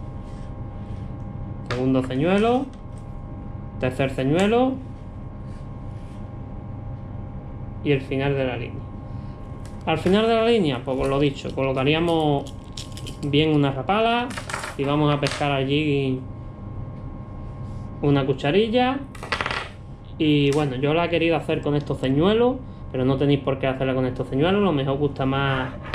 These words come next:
un reglú, como este, en fin, lo que queráis. Bueno, con esto acabado, pasaríamos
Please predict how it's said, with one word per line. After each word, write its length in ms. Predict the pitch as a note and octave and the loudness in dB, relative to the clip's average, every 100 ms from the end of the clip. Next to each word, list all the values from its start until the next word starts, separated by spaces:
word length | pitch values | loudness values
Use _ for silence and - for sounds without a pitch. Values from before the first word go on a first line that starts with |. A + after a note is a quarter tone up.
| - - - | -8 -8 -2
un 160 | C#3+ C#3 | 0 2
reglú, 540 | B2+ D3+ G#3+ B3+ C4 - - - - - - | 4 6 6 6 2 -8 -14 -12 -12 -12 -8
como 280 | B2 B2+ C3+ | -4 0 2
este, 540 | G3 G3+ - A3+ C4 - - - | 2 2 2 4 2 -4 -10 -6
en 140 | D3 B2+ | -4 -2
fin, 240 | C#3 B2 - - - - - - | -2 -4 -4 -10 -10 -10 -8 -2
lo 240 | B2+ B2+ | 2 2
que 100 | B2 | 0
queráis. 320 | A#2+ B2 A#2+ - - - - - - - - - - - - - - - - - - | -2 -2 -2 -6 -10 -10 -10 -10 -10 -12 -10 -12 -12 -12 -12 -10 -10 -10 -12 -10 0
Bueno, 260 | - F3 A#2+ - - - | 4 4 2 -4 -14 -4
con 160 | D3 D#3+ | 2 2
esto 200 | F#3 G3 | 2 2
acabado, 580 | G3 G#3+ B3+ C4 C#4+ C4+ - - - - | 4 4 4 2 0 -4 -12 -14 -8 -2
pasaríamos 720 | C#3+ C#3+ C#3 E3 F#3 F#3+ | -2 2 4 4 4 2